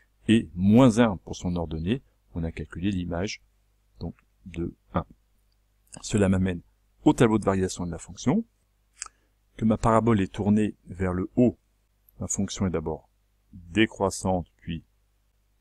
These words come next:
croissante, la valeur de alpha,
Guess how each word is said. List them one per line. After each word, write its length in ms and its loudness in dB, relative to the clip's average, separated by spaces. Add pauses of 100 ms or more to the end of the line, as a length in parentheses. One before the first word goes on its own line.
(120)
croissante, 600 -4 (960)
la 60 -2
valeur 360 4
de 240 2
alpha, 500 4